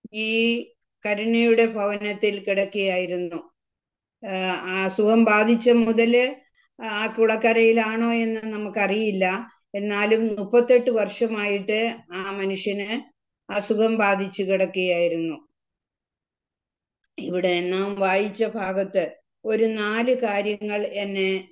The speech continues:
ഏഹ്, എൻ്റെ ശ്രദ്ധയിൽ ദൈവം കാണിച്ചു തന്നു. ഒന്നാമതായി, അവൻ കിടക്കുന്നത് യേശു കണ്ടു.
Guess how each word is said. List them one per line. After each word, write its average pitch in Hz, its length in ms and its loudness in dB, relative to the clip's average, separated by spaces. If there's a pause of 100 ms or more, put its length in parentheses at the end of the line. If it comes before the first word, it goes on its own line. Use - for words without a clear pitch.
ഏഹ്, 196 540 -2
എൻ്റെ 208 440 -4
ശ്രദ്ധയിൽ 202 480 0
ദൈവം 190 540 2
കാണിച്ചു 196 420 -4
തന്നു. 180 520 -2 (320)
ഒന്നാമതായി, 214 1300 0
അവൻ 233 380 2
കിടക്കുന്നത് 214 1120 0
യേശു 196 580 -2
കണ്ടു. 180 420 -4